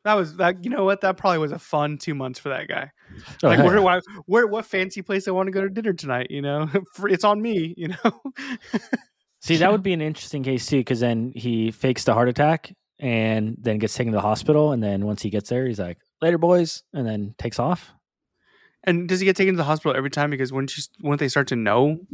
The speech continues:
Speaker 3: Yeah, he
Speaker 1: person?
Speaker 3: get, he gets hos-, goes to the hospital every time because he's
Speaker 1: He's
Speaker 3: not
Speaker 1: gotta
Speaker 3: allowed
Speaker 1: see
Speaker 3: to,
Speaker 1: it
Speaker 3: like, make
Speaker 1: through.
Speaker 3: that
Speaker 1: He's gotta see the, he's gotta see it through to the end to make sure he really
Speaker 2: Oh,
Speaker 1: sells it.
Speaker 2: yeah, and they probably have universal health care over there, so it costs him nothing.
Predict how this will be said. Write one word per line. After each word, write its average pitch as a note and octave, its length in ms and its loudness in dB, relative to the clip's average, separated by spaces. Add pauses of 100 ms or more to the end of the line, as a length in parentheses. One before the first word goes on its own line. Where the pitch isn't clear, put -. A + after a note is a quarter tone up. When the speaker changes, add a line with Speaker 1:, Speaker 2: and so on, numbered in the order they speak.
Speaker 3:
Yeah, G3 80 2
he - 60 4
Speaker 1:
person? F#3+ 160 0
Speaker 3:
get, F#3+ 200 0
he - 180 -12
gets G#3 180 -2
hos-, G3+ 160 -2 (260)
goes G3 200 0
to A3 60 -4
the G#3 80 0
hospital F#3+ 280 -2
every F3 120 -2
time F3 220 -2
because E3+ 720 -4 (400)
he's - 220 -4
Speaker 1:
He's - 60 0
Speaker 3:
not - 100 2
Speaker 1:
gotta C3 140 4
Speaker 3:
allowed B2+ 120 2
Speaker 1:
see - 80 2
Speaker 3:
to, B2+ 60 6
Speaker 1:
it - 80 -2
Speaker 3:
like, E3+ 80 2
make E3 180 2
Speaker 1:
through. E3 100 -2
Speaker 3:
that - 100 -4 (760)
Speaker 1:
He's C3+ 140 -8
gotta B2+ 160 4
see C#3 180 -2
the, B2 200 -8
he's D3+ 140 -8
gotta C#3+ 180 4
see E3 200 0
it C#3 100 -2
through D3+ 200 6
to C3 40 2
the C3+ 140 2
end B2+ 220 2
to C3+ 60 -8
make B2+ 140 -2
sure C#3 160 -2
he A#2+ 260 -4
really C3 180 -2
Speaker 2:
Oh, - 20 -4
Speaker 1:
sells B2+ 260 4
it. D3 40 2
Speaker 2:
yeah, A#2+ 260 2
and B2+ 120 -4
they C3+ 60 0
probably D3 200 4
have A#2 120 0
universal A#2+ 380 -2
health B2+ 220 -6
care G2+ 160 -2
over F#2+ 100 -2
there, F2 280 -6 (100)
so A2 140 0
it G#2 100 -2
costs A2+ 260 -4
him G2+ 280 0
nothing. G2 400 0